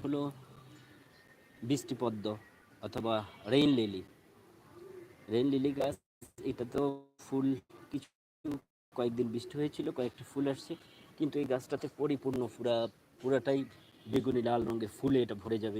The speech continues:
ইনশাল্লাহ। একটা ফুল ফুটেছে, আর একটা ফুল আরও হয়তো এগুলা দে-, ভরে যাবে, আপনাদেরকে দেখাবো। আর বেগুন গাছগুলা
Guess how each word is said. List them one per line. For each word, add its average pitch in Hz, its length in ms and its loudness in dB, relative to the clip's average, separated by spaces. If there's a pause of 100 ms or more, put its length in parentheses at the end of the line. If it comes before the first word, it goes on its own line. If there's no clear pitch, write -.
ইনশাল্লাহ। 117 380 0 (1000)
একটা 113 220 -8
ফুল 120 220 -2
ফুটেছে, 131 360 -6 (200)
আর 113 120 -2
একটা 127 180 -6
ফুল - 220 -4
আরও 107 160 -2
হয়তো 110 180 -6 (480)
এগুলা 113 260 0
দে-, - 120 -6 (560)
ভরে 113 240 2
যাবে, 127 220 0
আপনাদেরকে 110 340 -6 (100)
দেখাবো। 123 280 -6 (120)
আর 120 80 -4 (640)
বেগুন 127 260 2 (100)
গাছগুলা 131 420 -2